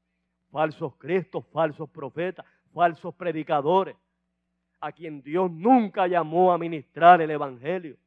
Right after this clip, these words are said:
Amén. Y por eso han sembrado tanta confusión en medio del pueblo.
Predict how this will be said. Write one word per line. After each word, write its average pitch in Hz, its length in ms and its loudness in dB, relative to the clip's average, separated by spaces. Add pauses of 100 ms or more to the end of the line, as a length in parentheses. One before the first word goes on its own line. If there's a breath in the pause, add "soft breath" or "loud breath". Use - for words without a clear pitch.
(1500)
Amén. 175 420 -10 (1080)
Y 135 80 -20
por 131 240 -14
eso 170 180 -6
han 170 140 -6
sembrado 160 580 -2
tanta 190 460 2
confusión 156 720 -8
en 139 100 -14
medio 143 240 -12
del 131 160 -14
pueblo. 147 460 -10